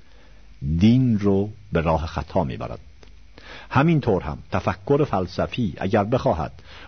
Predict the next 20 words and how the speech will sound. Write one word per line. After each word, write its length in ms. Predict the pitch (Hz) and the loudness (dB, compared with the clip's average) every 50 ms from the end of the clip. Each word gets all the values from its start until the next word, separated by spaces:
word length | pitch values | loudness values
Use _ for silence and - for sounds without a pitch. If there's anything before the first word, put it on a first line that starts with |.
| - | -2
به 80 | - 98 | 0 2
اون 220 | 104 117 135 135 | 4 4 4 2
که 100 | 131 - 107 | 0 -2 0
حاصل 440 | 107 101 92 90 - - 127 131 - | 0 0 0 0 0 0 0 0 0
فکر 400 | - - - 127 - - - 127 | 0 -2 -4 -4 -2 -2 -2 -2
بشری 580 | 104 98 - - - - 104 104 127 131 120 | 0 0 -2 -2 0 0 2 2 4 2 2
است 240 | 95 - - - - - - - - - - - - - - - - - | 0 -2 -6 -14 -16 -18 -20 -20 -20 -20 -20 -20 -20 -20 -20 -8 0 2
یه 100 | 104 104 | 2 4
رنگی 380 | 110 117 135 139 123 110 113 | 4 4 2 2 2 2 2
از 140 | 101 92 90 | 2 2 0
اعتقاد 540 | 73 101 101 - - 110 98 117 127 131 127 - - | -2 -2 -2 -2 -4 -2 0 2 2 2 0 -2 -6
بدهد 340 | 69 71 64 58 - 65 - - - - - - - - - - - - - - - - - - - - - - - - - - - - - - - - - - - - - | -8 -6 -6 -6 -8 -8 -12 -14 -18 -20 -20 -20 -20 -20 -20 -20 -20 -20 -20 -20 -20 -20 -20 -20 -20 -20 -20 -20 -20 -20 -20 -20 -20 -20 -20 -20 -20 -20 -20 -20 -20 -18 -4
که 100 | - - | 0 2
مردم 440 | 101 101 92 87 80 80 107 110 101 | 4 4 4 2 0 0 0 2 2
باید 180 | 101 104 107 107 | 2 2 0 0
اون 120 | 104 104 | -2 0
اعتقاد 420 | 95 90 - - - 101 104 110 | -2 -2 -4 -2 0 0 2 2
رو 60 | 107 98 | 0 -2
داشته 300 | 87 80 80 - - 117 | -2 -4 -4 -2 0 2
باشند، 640 | 131 131 110 - 113 107 104 110 120 127 - - | 2 2 2 0 0 -2 -2 -4 -6 -10 -16 -20